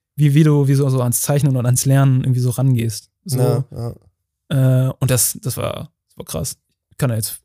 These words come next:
Speaker 1: nicht unbedingt ein konkretes Beispiel nennen. Äh,
Speaker 2: Ja,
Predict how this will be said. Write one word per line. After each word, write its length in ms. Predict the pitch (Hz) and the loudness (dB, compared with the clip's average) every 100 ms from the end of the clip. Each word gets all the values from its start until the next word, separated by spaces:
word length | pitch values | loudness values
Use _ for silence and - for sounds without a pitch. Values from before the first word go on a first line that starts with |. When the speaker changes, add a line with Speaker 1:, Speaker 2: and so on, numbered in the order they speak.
| _ - | _ -4
Speaker 1:
nicht 220 | 127 - 135 | -4 -2 0
unbedingt 260 | 127 127 | 2 0
ein 40 | 123 | -2
konkretes 360 | 135 143 131 | -2 -4 -6
Beispiel 300 | - 143 - 139 | -4 -4 -2 0
nennen. 260 | 135 139 _ _ _ _ _ _ _ - | 0 -2 _ _ _ _ _ _ _ -2
Äh, 300 | 131 131 | 0 2
Speaker 2:
Ja, 60 | 131 | 0